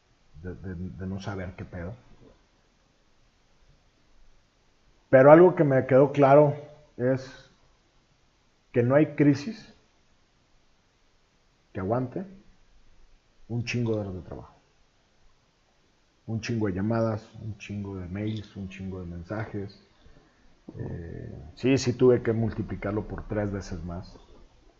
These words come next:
Pero gracias a Dios salió. Ah, por amor, por amor a mi familia, por amor a lo que hago, este, y por amor a mi país, güey. O sea, yo no me podía sentar y decir,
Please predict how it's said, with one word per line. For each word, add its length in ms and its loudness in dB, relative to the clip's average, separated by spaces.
Pero 240 -6
gracias 400 -8
a 60 -8
Dios 140 -10
salió. 360 -12
Ah, 120 -16
por 120 -16
amor, 200 -8
por 140 -12
amor 400 -4
a 60 4
mi 100 -4
familia, 460 -6
por 100 -10
amor 240 -4
a 60 2
lo 180 -4
que 80 -10
hago, 280 -8
este, 380 -20
y 220 -16
por 140 -12
amor 200 -4
a 20 2
mi 100 -4
país, 340 -4
güey. 300 -6
O 60 -20
sea, 160 -10
yo 100 -2
no 100 -2
me 100 0
podía 260 0
sentar 360 -2
y 40 2
decir, 340 -4